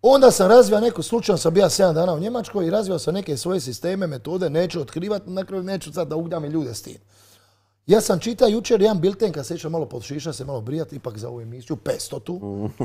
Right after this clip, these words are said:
Speaker 2: <laughs>
Speaker 1: I da nije petstota, ja bi se posredio. Ja čitam bilten i pazi, interesantno. Nevjerojatno, govori frizerka, "Vidi ovu gospođu Vuco." Ja gledam i ja pohvaljujem, vidim imena iz domaće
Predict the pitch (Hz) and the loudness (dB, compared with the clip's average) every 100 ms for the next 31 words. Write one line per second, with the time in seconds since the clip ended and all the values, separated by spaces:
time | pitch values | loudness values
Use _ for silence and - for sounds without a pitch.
0 | - 220 208 233 269 247 220 185 175 175 | -6 0 2 4 2 6 2 2 -2 2
1 | 170 135 127 113 - 120 127 175 226 - | 2 0 -12 -16 -16 -12 -6 -8 -8 -18
2 | - - _ _ _ _ _ _ _ _ | -20 -20 _ _ _ _ _ _ _ _
3 | _ _ 135 294 302 - 285 - 180 143 | _ _ 0 0 0 -2 -4 0 0 2
4 | 143 - 110 - _ 120 240 220 190 147 | 2 -2 -6 -8 _ -10 -6 -6 -6 -2
5 | 151 - 151 113 - - _ _ _ _ | -2 -2 -6 -6 -16 -20 _ _ _ _
6 | _ - 220 214 185 165 151 220 190 233 | _ 0 2 4 4 4 2 0 0 -2
7 | 254 - 247 302 285 285 233 214 214 208 | -4 0 -2 -2 -2 -2 -4 -4 -4 -6
8 | 135 104 _ _ _ _ _ _ _ 151 | -8 -14 _ _ _ _ _ _ _ 4
9 | 208 190 226 240 214 - 123 147 - 104 | 4 6 4 4 -2 -8 -4 -4 -4 -4
10 | 120 147 208 165 - _ _ _ _ _ | 2 2 2 -2 -10 _ _ _ _ _
11 | _ _ _ 143 160 135 113 120 135 123 | _ _ _ -4 -2 -4 -6 -8 -4 0
12 | 170 135 104 139 151 104 - | 0 -2 0 0 0 -2 -8